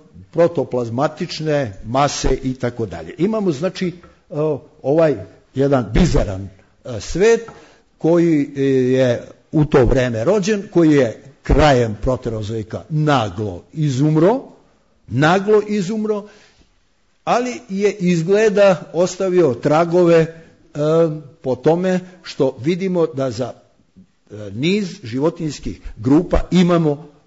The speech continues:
e, pretke u ovim, e,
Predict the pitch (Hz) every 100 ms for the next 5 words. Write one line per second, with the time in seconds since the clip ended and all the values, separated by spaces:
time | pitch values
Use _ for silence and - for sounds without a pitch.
0 | - 151 143 139 135 - - - - 131
1 | 147 - - - 139 135 127 - _ 143
2 | 147 127 131 127 127 123 - _ - 120